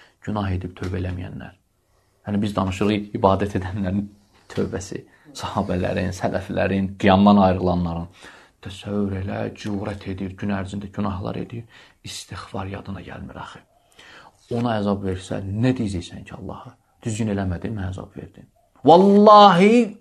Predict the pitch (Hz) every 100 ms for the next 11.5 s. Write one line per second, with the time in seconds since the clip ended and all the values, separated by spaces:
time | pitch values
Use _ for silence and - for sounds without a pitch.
0 | 175 190 202 202 240 214 175 170 170 147
1 | 127 - _ _ 151 139 135 151 185 -
2 | - 117 - 107 92 80 82 - - _
3 | 147 165 143 123 107 120 214 104 110 117
4 | - - _ 117 104 101 92 87 90 98
5 | 98 98 90 - - 127 - _ _ _
6 | - 104 104 92 87 92 95 101 95 92
7 | 98 - _ _ - 156 180 175 202 208
8 | 160 165 170 151 139 135 123 101 - 110
9 | 98 95 - - - _ - 170 160 -
10 | _ _ - 135 - - 160 170 139 139
11 | 131 120 90 -